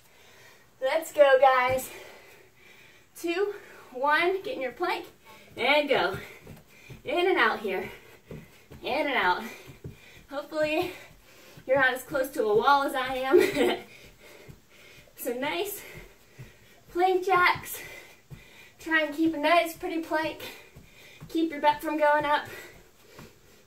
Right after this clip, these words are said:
into that little upside down V. You don't want that right now. Let's go, guys.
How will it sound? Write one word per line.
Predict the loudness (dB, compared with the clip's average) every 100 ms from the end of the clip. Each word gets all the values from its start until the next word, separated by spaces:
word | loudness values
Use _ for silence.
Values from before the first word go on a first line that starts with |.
| -12
into | -8 -4 0
that | 2 8
little | 8
upside | 8 4 2 4
down | 6 4
V. | 0
You | -2 2
don't | 2
want | 0 -4 -2
that | -2 2
right | 4 4
now. | 4 2 0 0 -10 -20 -20 -20 -20 -20 -20 -20 -20 -20 -20 -20 -20 -20 -20 -20 -20 -20 -6
Let's | -6 -4
go, | 0 2 4
guys. | 6 6 4